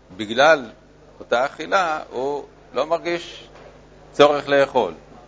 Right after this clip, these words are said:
כל זמן שלא יתעורר בו מחדש רעב, אחרי שהוא אכל את ה-, את הסעודה הזאת, זה עדיין זמן שהוא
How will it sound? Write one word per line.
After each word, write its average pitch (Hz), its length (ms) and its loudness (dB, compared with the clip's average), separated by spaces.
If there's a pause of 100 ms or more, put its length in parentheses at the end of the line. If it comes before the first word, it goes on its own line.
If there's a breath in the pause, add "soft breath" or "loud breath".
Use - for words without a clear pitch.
(100)
כל 139 180 2
זמן 143 260 -2
שלא - 1300 -2
יתעורר 156 460 4
בו 143 380 2 (160)
מחדש 127 560 2
רעב, 151 480 6 (1040)
אחרי 127 380 0
שהוא 139 240 0
אכל 135 260 6
את 135 120 0
ה-, 120 400 4 (1200)
את - 100 -6
הסעודה 117 540 0
הזאת, 101 380 -4 (300)
זה 123 180 6
עדיין 160 320 2
זמן 175 500 0
שהוא 143 520 -4